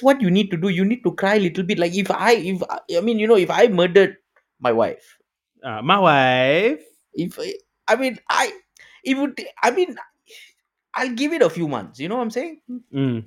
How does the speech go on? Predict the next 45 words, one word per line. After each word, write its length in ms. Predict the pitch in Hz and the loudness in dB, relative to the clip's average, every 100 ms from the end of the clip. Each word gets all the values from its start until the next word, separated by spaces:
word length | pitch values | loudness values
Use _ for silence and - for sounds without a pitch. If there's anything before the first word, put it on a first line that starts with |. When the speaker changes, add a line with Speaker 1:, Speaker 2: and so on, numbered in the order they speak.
| - | -10
Speaker 2:
No, 180 | 139 165 | 2 2
we 140 | 165 | 6
know. 260 | 226 165 - _ _ _ _ _ - - - _ | 4 4 0 _ _ _ _ _ -20 -20 -20 _
Speaker 1:
I'll 120 | 196 208 | 0 0
give 200 | 180 - | -2 -4
it 80 | |
a 40 | 131 | -6
few 180 | - 127 | -6 -6
months. 380 | 110 95 - _ _ | -6 -12 -18 _ _
Speaker 2:
No, 160 | 147 196 | -2 2
no, 100 | 175 | 4
Speaker 1:
Then 80 | - | 6
Speaker 2:
we 60 | |
know, 60 | 190 | 6
Speaker 1:
I'll 60 | 139 | 6
Speaker 2:
we 60 | |
Speaker 1:
go 80 | 131 | 4
Speaker 2:
know. 60 | 143 | 4
Speaker 1:
out 160 | 139 | 2
again 260 | 117 113 98 | 0 -4 -4
on 180 | 98 120 | -4 -4
Tinder, 320 | 120 113 107 - | -4 -2 -2 -2
you 100 | 180 | -2
know? 240 | 302 320 _ _ _ | -2 -6 _ _ _
Speaker 2:
Yeah, 220 | - 143 160 | -2 2 4
yeah, 240 | 123 101 | 4 0
we 160 | 104 131 | 0 2
know. 160 | 135 | 2
We've, 260 | 123 143 - | 4 2 0
we've 140 | 143 143 | -2 0
heard 160 | 175 | 0
this 140 | 175 160 | 0 -2
many 200 | 131 139 | 0 0
times 280 | 143 135 117 | 0 -2 -4
also. 160 | 92 | -6
I've 200 | 98 107 | -4 -4
told 240 | 107 131 143 | -4 -4 -2
you, 400 | 143 113 104 107 | -2 -2 -4 -6
this 200 | 113 202 | 2 2
is 140 | 185 123 | 2 0
why, 180 | 123 120 | 0 2
like, 200 | 98 98 | -2 -10
I 20 | |
mean, 220 | 85 85 | -16 -6
this, 180 | 117 151 | -4 -4